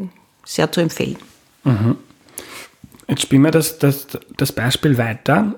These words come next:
Speaker 2: Ähm, und jetzt ist, äh, wir gehen da hin und da, da, da kippt, da kippt jemand um. Wir gehen hin, aber der, der Mensch atmet noch, regt sich aber sonst nicht. Was mache ich dann?
Speaker 1: Dann wäre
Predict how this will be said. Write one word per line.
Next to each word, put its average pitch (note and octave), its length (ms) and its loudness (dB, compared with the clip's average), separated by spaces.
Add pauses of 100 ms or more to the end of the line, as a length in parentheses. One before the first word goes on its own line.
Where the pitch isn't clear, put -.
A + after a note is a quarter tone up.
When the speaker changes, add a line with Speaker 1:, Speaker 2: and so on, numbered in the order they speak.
Speaker 2:
Ähm, D3 320 4 (360)
und C#3+ 160 4
jetzt C#3+ 200 0
ist, - 340 -2 (180)
äh, C#3 160 0
wir C3+ 100 2
gehen B2 200 2
da B2+ 60 2
hin E3 260 4
und D#3+ 240 4
da, D3 260 2 (300)
da, B2+ 160 0 (180)
da C3 140 0
kippt, - 520 -6
da D3+ 80 0
kippt - 360 -2
jemand B2+ 320 4
um. F#3+ 320 4 (200)
Wir C#3 120 2
gehen C3 180 4
hin, D3+ 260 2
aber C#3+ 300 0
der, C#3 300 2
der C#3 240 0
Mensch C3 440 4
atmet C3 480 2
noch, G#2+ 420 -4
regt A#2+ 280 -2
sich C3 220 2
aber B2 160 -2
sonst - 440 -6
nicht. G#2+ 320 -6
Was B2+ 140 -4
mache A#2 200 -2
ich A2+ 140 -6
dann? G#2 200 -8 (760)
Speaker 1:
Dann F#3+ 220 4
wäre F#3 400 4